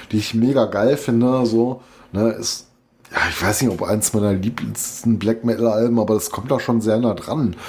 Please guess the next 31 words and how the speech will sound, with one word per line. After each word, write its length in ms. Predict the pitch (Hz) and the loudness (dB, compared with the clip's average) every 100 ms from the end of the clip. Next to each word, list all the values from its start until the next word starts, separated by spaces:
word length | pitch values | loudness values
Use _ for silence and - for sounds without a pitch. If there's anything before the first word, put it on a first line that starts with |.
| - | -10
ja. 260 | - 101 113 - - | -2 0 0 -4 -4
Da 80 | 98 | -2
sind 160 | 104 | 0
die 60 | 127 | 2
halt 120 | 113 | 2
noch 160 | 120 - | 0 -4
perfekter 540 | 123 - - - 95 | -6 -6 -12 -2 0
irgendwie, 560 | 87 95 101 87 92 101 | 0 -2 -4 -6 -4 -2
ne? 320 | 101 110 110 | 2 2 0
Denn 380 | 101 101 104 104 | 0 -2 -2 -6
das 240 | 101 90 - | -8 -8 -4
Erstlingswerk, 600 | 107 - 113 - 117 - | -2 0 -2 0 -4 -2
die 120 | 95 | 0
Worship 400 | 107 117 117 - | 0 0 -2 0
Hymn, 200 | 123 135 - - - - - | -2 -2 -10 -20 -20 -12 -4
die, 220 | 101 107 | 0 2
ähm, 360 | 101 107 107 107 _ _ _ - | 2 0 0 -4 _ _ _ -4
ja, 100 | 107 | -4
finde 400 | - - 147 139 | -2 -2 0 0
ich 80 | - | 0
schon 200 | 110 101 | -2 2
mega, 480 | 110 170 190 202 214 - - - | 2 4 2 0 -2 -14 -20 -6
aber 280 | 107 120 104 | 0 2 2
ich 160 | - | -4
find, 460 | - - - 131 143 | -16 -16 -6 -4 0
die 60 | 117 | 0
haben 160 | 113 | 0
sich 180 | 110 117 | -2 -4
echt 140 | - | -2
nochmal 180 | 131 110 | 0 0
gesteigert. 800 | 92 - - 107 180 190 185 - | -2 -6 -2 0 2 2 2 -2